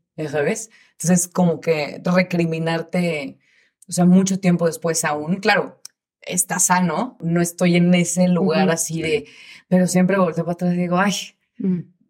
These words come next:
Speaker 1: ¿por qué, por qué fui, por qué fui esa persona?", ¿no? Este, y yo creo que la otra persona también. Bueno, no hemos vuelto a hablar del tema.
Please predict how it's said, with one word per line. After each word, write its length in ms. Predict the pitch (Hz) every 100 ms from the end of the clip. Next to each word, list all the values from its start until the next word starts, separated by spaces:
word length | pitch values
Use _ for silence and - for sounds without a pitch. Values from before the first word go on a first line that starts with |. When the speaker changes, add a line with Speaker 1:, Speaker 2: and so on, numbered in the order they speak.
| _
Speaker 1:
¿por 200 | 185 180
qué, 260 | 185 196 190
por 140 | 185 180
qué 200 | 202 190
fui, 380 | 214 208 202
por 180 | 190 180
qué 140 | 180 190
fui 160 | 196
esa 180 | 190 185
persona?", 480 | 180 170 202 175 - -
¿no? 380 | 165 233 262 - _ - _ -
Este, 600 | 160 147 - 160 143 -
y 60 |
yo 160 | 147 147
creo 160 | 151 151
que 380 | 170 151 147 - - - 170
la 220 | 165 147
otra 180 | 143 156
persona 360 | 147 147 147
también. 520 | 143 127 135 180 - _ _ _ _ _ -
Bueno, 180 | 131
no 80 | 123
hemos 120 | 123 123
vuelto 200 | - -
a 40 |
hablar 200 | - -
del 140 | - -
tema. 300 | 156 139